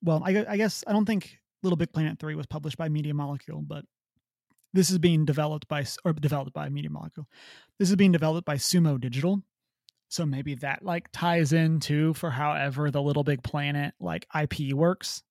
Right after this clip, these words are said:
Like, they couldn't give them that title some, for some reason. I don't know. But it looks cool. I'm glad Sackboy's back. Like, that,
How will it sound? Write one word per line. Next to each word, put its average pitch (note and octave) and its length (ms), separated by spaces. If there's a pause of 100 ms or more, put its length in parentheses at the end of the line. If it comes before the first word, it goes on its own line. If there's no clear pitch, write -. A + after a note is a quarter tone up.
(1500)
Like, D#3 320
they D3+ 100
couldn't D3+ 460
give C#3+ 160
them C#3+ 160
that C#3 180
title D3+ 520
some, E3+ 260
for F3 120
some E3+ 220
reason. F#3 320
I B2+ 120
don't B2 120
know. C3 180 (1080)
But C#3 240 (440)
it F#3+ 60
looks A#3+ 160
cool. C#4 240
I'm F#3+ 100
glad G3+ 200
Sackboy's E3+ 460
back. D3+ 300 (360)
Like, E3+ 140
that, E3+ 160